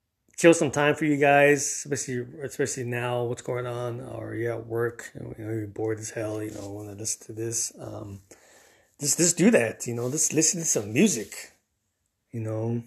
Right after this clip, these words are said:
um, say, like, "All right, I'm listening to this. This takes me back. It's gonna make me feel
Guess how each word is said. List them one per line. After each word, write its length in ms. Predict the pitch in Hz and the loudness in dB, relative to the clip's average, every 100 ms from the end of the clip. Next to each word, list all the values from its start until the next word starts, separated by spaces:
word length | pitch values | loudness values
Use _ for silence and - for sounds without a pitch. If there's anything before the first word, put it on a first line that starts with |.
| - | -8
um, 500 | 113 107 107 101 104 | -8 -6 -6 -8 -8
say, 240 | - 127 123 | -4 0 0
like, 260 | 120 107 | 0 -4
"All 80 | 113 | -4
right, 100 | 117 | -4
I'm 100 | 117 | -2
listening 280 | 123 - 113 | -2 -2 -2
to 120 | 110 | -2
this. 460 | 120 147 156 - - _ _ - - - _ _ - | 6 6 6 0 -4 _ _ -20 -20 -20 _ _ -8
This 120 | 120 | -4
takes 260 | - 120 - | 0 0 0
me 100 | 95 | -4
back. 400 | 90 139 147 - | 4 6 6 2
It's 140 | - | -6
gonna 200 | - 110 | -4 -6
make 180 | 110 110 | -6 -8
me 80 | 101 | -12
feel 320 | - 104 92 | -10 -10 -10